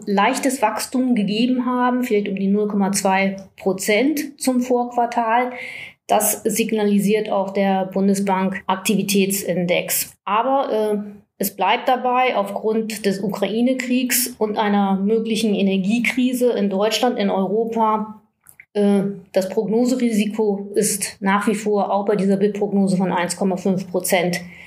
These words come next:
nach unten gerichtet. Die zunehmenden Konjunkturrisiken zeigen sich auch beim Wechselkurs, beim Euro, äh, Dollarkurs. Der schien zuletzt, äh, einen Boden gefunden zu haben.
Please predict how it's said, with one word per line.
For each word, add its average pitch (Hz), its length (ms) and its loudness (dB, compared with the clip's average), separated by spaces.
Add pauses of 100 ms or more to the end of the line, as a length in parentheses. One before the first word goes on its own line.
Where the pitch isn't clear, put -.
(120)
nach 208 200 2
unten 208 320 2
gerichtet. 175 640 -2 (140)
Die 247 240 2
zunehmenden 269 800 0
Konjunkturrisiken 247 1080 0
zeigen 226 320 0
sich 220 200 -2
auch 208 140 0
beim 190 160 0
Wechselkurs, 294 640 0
beim 196 180 2
Euro, 196 540 2 (640)
äh, 190 240 -2
Dollarkurs. 262 920 0 (160)
Der 214 160 6
schien 262 340 2
zuletzt, 226 600 0
äh, 202 220 4
einen 190 180 0
Boden 262 300 0
gefunden 302 340 0
zu 285 200 -2
haben. 285 560 -2